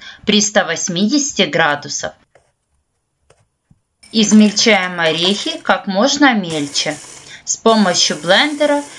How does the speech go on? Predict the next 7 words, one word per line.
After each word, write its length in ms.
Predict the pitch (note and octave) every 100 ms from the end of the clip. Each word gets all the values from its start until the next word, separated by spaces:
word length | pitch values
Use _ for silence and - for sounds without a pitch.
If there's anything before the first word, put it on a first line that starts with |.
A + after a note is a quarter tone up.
| - _
или 340 | - E4+ D#4+ E4 - -
кофемолки. 920 | C#4 D4 B3 F#3 E3 E3 E3 - E3+ - _
Готовые 680 | G#3 G3+ G3+ A#3 G3+ G3 F#3
баклажаны 880 | F3+ F3+ F3+ F3 - B3+ E4+ C#4 G#3+
перекладываем 880 | F3+ E3+ E3+ F#3 F#3 F3+ E3 E3 D#3+
в 80 | -
пакет 500 | E3 D#3+ A#3 D4